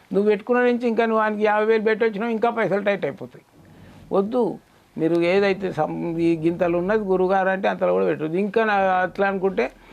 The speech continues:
హకీకా అని వస్తాయి మక్క నుంచి. ఈ కెంపుకు సంబంధించిన రెడ్ స్టోన్ కూడా ఉంటుంది హకీకలా.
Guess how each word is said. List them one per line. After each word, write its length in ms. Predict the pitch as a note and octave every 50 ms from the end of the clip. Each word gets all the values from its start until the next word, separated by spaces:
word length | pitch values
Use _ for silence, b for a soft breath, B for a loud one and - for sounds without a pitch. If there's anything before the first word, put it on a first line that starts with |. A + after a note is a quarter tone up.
| B B B
హకీకా 420 | - D3+ D3+ - G#3 G#3+ - G#3+
అని 140 | G3+ G3 G3+
వస్తాయి 280 | F#3 - - F#3+ E3+ D3+ C#3 C#3+
మక్క 500 | D3+ D3 C#3+ D#3 D#3 E3 E3+ D#3+ - F#3
నుంచి. 400 | F#3 F#3 E3+ D#3 D3+ B2 A#2+ - - F3
ఈ 60 | A3+
కెంపుకు 360 | - - F#3+ F#3+ G3 G#3 G3+
సంబంధించిన 600 | - G3+ G#3 G#3+ G#3+ G#3 G3+ G3+ F#3+ G#3 G3 G3
రెడ్ 240 | F3+ E3+ F3 E3 E3+
స్టోన్ 280 | D#3+ - - G3+ G3+ G3+
కూడా 160 | G3 F#3+ F#3
ఉంటుంది 220 | E3+ F3 D#3 D#3
హకీకలా. 440 | D3+ - - E3+ D3+ D#3+ C3+ C3 C#3